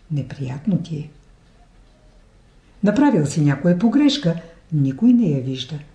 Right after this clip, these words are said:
Но има нещо в самосъзнанието ти, което те мъчи.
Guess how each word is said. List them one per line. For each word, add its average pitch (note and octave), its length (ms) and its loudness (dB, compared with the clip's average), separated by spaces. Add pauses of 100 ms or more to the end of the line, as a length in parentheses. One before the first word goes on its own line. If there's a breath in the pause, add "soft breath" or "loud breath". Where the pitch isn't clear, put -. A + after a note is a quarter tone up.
(760)
Но C#3+ 460 0
има B3+ 280 6
нещо B3+ 320 2
в - 80 -8
самосъзнанието A#3 1040 4
ти, A#3+ 200 0
което D3 340 -2
те F3+ 140 -2
мъчи. A#3 440 2